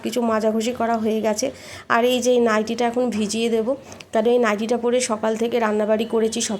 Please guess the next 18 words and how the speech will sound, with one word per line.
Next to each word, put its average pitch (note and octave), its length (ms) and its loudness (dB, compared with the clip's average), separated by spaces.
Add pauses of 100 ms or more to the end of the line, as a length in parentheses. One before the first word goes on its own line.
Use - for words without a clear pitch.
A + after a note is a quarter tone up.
কিছু A3+ 180 -4
করেছি। A3 440 -2 (320)
বিকেলবেলা A3+ 500 2
যখন A#3+ 380 0
গা G#3+ 180 0
ধোবো, A3+ 240 -2
তখন A3 320 -2
এই G#3 120 2
নাইটিটা G#3 460 -2
আমি G#3+ 300 -2 (360)
এই A3 100 0 (240)
ধুয়ে G3+ 260 2
দেবো। G#3 260 2 (360)
আর A#3+ 120 2
এইদিকে C4 300 4
আমি C4+ 200 4
চলে A#3+ 300 2
এসেছি C#4 500 0